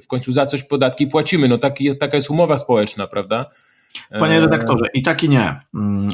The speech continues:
Speaker 2: najcenniejszym zasobem każdego państwa nie są gazociągi, nie są linie elektroenergetyczne, elektrownie, et cetera, mm, ale są obywatele. My jako
Speaker 1: Dokładnie.
Speaker 2: państwo, które szczególnie, mm, doświadczyło tego, mm, w trakcie drugiej wojny światowej,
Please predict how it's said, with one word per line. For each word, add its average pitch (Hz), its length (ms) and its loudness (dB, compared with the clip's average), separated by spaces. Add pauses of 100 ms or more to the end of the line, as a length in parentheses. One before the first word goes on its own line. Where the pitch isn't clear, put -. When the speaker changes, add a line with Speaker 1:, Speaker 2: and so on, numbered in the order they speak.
Speaker 2:
najcenniejszym 139 760 2
zasobem 143 360 2
każdego 131 360 -2
państwa 123 680 0
nie 120 300 -2
są 104 480 -2
gazociągi, 110 640 -2
nie 101 100 -2
są 101 180 -4
linie 110 260 -2
elektroenergetyczne, 107 960 -4
elektrownie, 104 580 -6
et - 120 -14
cetera, 117 460 -2 (400)
mm, 110 220 -2
ale 123 160 0
są 117 180 -2
obywatele. 107 520 -2 (440)
My 127 140 2
jako 160 200 0
Speaker 1:
Dokładnie. 123 140 2
Speaker 2:
państwo, 156 280 -2
które 143 300 0
szczególnie, 135 840 2
mm, 101 340 -4
doświadczyło 120 680 0
tego, 110 560 0
mm, 101 500 -4
w - 60 -10
trakcie 113 320 -2
drugiej 113 240 0
wojny 110 240 -2
światowej, 110 640 -2